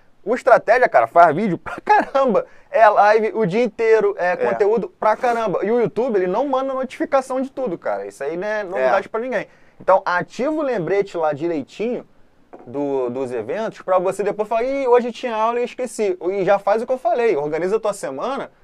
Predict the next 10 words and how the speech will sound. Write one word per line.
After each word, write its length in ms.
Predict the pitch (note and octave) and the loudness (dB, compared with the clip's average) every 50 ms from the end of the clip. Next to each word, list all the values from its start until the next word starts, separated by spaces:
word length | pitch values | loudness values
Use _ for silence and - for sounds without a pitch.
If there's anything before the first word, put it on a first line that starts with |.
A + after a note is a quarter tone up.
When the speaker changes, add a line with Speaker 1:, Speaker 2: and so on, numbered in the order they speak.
| _ - - - | _ -20 -20 -20
Speaker 1:
porque 0 | |
<laughs> 380 | - - - - - A#3 G3+ | -16 -14 -14 -2 0 0 0
mesmo 240 | F3 E3 G3+ B3 E4 | 0 -2 -4 -6 -4
tu 80 | E4 F4 | -6 -6
ativando, 380 | E4+ - - E3+ G3 A3+ A#3+ | -6 -6 -4 -4 -4 -2 -2
às 80 | A#3 G#3+ | -2 -2
vezes 180 | F#3+ G#3 A3 A#3 | 0 0 0 0
ele 80 | A#3 | -2
não 100 | A#3 B3 | -2 -2
avisa. 400 | C4+ B3 G3+ G#3 G#3+ G3+ C#3+ B2+ | -4 -4 -2 -2 -2 -2 -2 -6